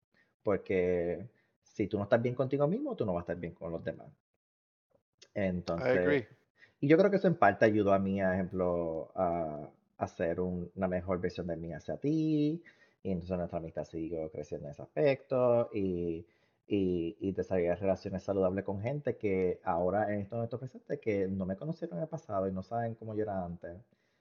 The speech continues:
Speaker 1: Y, y, y yo manejar los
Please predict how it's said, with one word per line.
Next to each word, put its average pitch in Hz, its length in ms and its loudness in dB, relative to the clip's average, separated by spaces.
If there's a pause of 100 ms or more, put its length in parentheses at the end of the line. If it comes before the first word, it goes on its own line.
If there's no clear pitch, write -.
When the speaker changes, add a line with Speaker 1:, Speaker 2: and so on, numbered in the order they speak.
(220)
Speaker 1:
Y, 92 560 0 (120)
y, 87 640 -6 (300)
y 113 160 2
yo 98 160 4
manejar 107 720 2
los 101 220 0